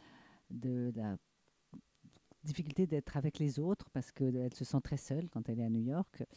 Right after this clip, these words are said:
Et ensuite, elle parle beaucoup de l'intérieur, euh, de l'organicité, du corps, du rapport à la mère, de la maternité, euh, de la sexualité aussi.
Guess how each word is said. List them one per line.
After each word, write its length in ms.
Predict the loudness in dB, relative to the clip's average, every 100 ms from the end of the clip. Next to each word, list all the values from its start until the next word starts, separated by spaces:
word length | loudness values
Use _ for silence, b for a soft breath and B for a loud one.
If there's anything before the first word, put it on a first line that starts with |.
| B B B B B
Et 160 | 4 6
ensuite, 460 | 6 2 0 2 2
elle 140 | 0
parle 220 | 2 0
beaucoup 480 | 2 0 -2 0 0
de 420 | 2 4 6 6 6
l'intérieur, 840 | 4 4 0 2 2 0 -4 -2
euh, 180 | 2 2
de 80 | 2
l'organicité, 920 | 0 2 0 0 -4 0 4 4 4
du 120 | 0
corps, 320 | -4 0 2 2
du 80 |
rapport 280 | 0 0 0
à 40 | 0
la 120 | 2
mère, 340 | 2 2 2
de 80 | 0
la 100 | 0
maternité, 800 | 0 -2 2 2 2 2 2 0 B B B B B B B -2
euh, 240 | 2 4
de 80 | 4
la 80 | 2
sexualité 640 | 0 -4 -4 -4 -6 -2 0
aussi. 280 | -2 -4